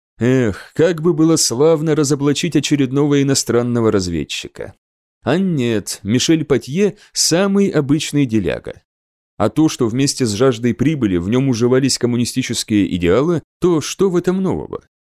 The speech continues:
Помнится, первым легальным миллионером во времена перестройки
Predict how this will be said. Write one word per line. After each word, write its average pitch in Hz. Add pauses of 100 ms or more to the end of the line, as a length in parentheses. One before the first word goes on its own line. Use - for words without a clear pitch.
(260)
Помнится, 185
первым 135
легальным 135
миллионером 131
во 101
времена 123
перестройки 135